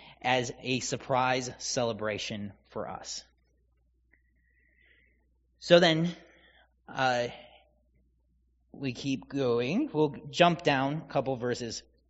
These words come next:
to verse nine. "For God did not appoint us to wrath, but to obtain salvation." This is the difference between a thief and a celebration. "Through Lord Jesus Christ, who died for us, so that whether we a-,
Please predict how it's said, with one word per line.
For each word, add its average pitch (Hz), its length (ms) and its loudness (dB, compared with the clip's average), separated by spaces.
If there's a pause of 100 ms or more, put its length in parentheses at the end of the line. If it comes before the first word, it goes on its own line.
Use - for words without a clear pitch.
(560)
to 143 120 -2
verse 131 200 -2
nine. 120 240 -4
"For 143 80 -6
God 165 280 8
did 175 100 2
not 156 180 4
appoint 147 320 0
us - 160 -4
to 131 80 -4
wrath, 113 500 -2
but 139 120 0
to 143 100 -2
obtain 139 320 -4
salvation." 123 680 -2
This 117 140 -6
is 127 120 -6
the 110 60 -14
difference 123 300 -6
between 120 240 -8
a 101 60 -8
thief 135 340 0 (320)
and 113 80 -6
a 107 40 -6
celebration. 107 680 -2 (320)
"Through 143 160 0
Lord 131 240 0
Jesus 113 240 -4
Christ, - 380 -10 (300)
who 123 100 -6
died 156 640 2
for 143 180 0
us, 113 300 -2
so - 220 0
that 120 260 -4
whether 196 480 6
we 160 320 2
a-, 117 420 -4